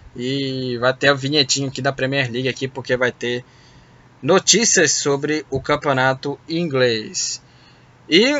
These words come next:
um dos campeonatos mais sensacionais do mundo tá na terceira rodada. Vou comentar aqui alguns jogos aqui. E eu queria falar primeiramente aqui, vamos falar sobre os jogos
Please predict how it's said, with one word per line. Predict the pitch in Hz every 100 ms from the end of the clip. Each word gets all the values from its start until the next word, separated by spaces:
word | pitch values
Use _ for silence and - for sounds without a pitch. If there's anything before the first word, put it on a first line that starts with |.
| -
um | 208
dos | 220 208
campeonatos | 220 208 190 143 151 147
mais | 143 147
sensacionais | - 151 160 156 160 139 135 135
do | 139
mundo | 131 127 143 147 147 151 - - _ _ - - _ - -
tá | 165 180
na | 175 170
terceira | 165 - 160 156
rodada. | 135 135 123 123 135 135 143 139 _ _ - _ _ _
Vou | -
comentar | - 127 120 123
aqui | 120 123
alguns | 123 117 127 113
jogos | 117 120 117
aqui. | 117 - 123 139 170 _ - - - - _ _ _ - _ - - - - - _ _ -
E | 135 139 139 135 131
eu | 127
queria | 131 156 180 208
falar | - 185 147 160 -
primeiramente | 156 151 147 139 131 135 131
aqui, | - 127 147 151 123 110
vamos | 123 143 131
falar | 131 123
sobre | - 131 127
os | 113
jogos | 117 120 120 110 - -